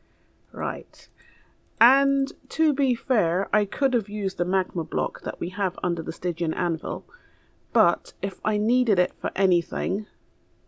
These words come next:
if I need, you know, if I was going to go back to it, I didn't want to have to make it all over again. I say we need diamonds, iron bars, and iron, and a piece of gold. Do I have stuff smelted over here?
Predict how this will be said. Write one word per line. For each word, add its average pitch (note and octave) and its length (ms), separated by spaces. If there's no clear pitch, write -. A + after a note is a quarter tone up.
if G3 120
I A3 80
need, A3 160
you F#3+ 100
know, E3 100
if E3+ 120
I - 20
was G#3+ 200
going G#3+ 220
to - 80
go F#3 120
back F3 240
to - 120
it, - 40
I - 20
didn't G#3+ 200
want D#3+ 160
to - 60
have - 120
to - 120
make D#3 280
it - 160
all D#3 200
over - 220
again. - 300
I - 120
say - 500
we F3+ 140
need F3 240
diamonds, A#3 800
iron G3+ 260
bars, F#3 680
and E3 220
iron, G2 600
and D#3+ 80
a D3 40
piece - 280
of C#3+ 60
gold. - 460
Do F#3+ 120
I G#3 60
have A3 220
stuff - 280
smelted G3+ 400
over F#3+ 220
here? A#3+ 440